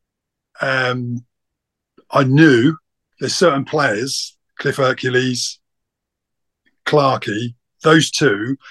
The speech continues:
I knew I had to prepare one hundred percent differently.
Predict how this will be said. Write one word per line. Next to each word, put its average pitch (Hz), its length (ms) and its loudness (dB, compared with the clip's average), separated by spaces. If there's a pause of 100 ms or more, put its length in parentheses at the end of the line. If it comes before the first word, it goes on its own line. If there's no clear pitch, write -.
(280)
I 139 120 0
knew 135 320 6
I 131 140 0
had 135 120 -2
to - 120 -8
prepare - 580 -6 (880)
one 139 260 2
hundred 131 180 2
percent 117 560 -4
differently. 113 680 -2